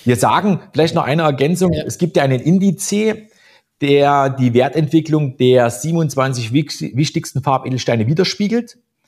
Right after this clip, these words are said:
Speaker 1: Das ist der Gemwal Aggregatindex.
Speaker 2: Mhm.
Speaker 1: Und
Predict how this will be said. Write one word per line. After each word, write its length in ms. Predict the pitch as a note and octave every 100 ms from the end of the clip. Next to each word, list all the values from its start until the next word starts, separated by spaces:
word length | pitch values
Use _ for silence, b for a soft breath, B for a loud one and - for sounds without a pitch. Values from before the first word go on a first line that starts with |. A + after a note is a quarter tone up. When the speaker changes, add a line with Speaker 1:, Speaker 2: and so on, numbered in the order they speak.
| _ -
Speaker 1:
Das 160 | -
ist 160 | A#2+ C3
der 100 | A2
Gemwal 880 | G#2 G2 C#3+ D#3+ B2 A#2+ C#3 D3 -
Aggregatindex. 1400 | - C#3 - A#2 G#2 A2+ D#3+ E3 F3 G3+ G#3+ - - _ _ _ _ _
Speaker 2:
Mhm. 340 | G2 F2+ A#2+ - - _
Speaker 1:
Und 280 | C#3 D#3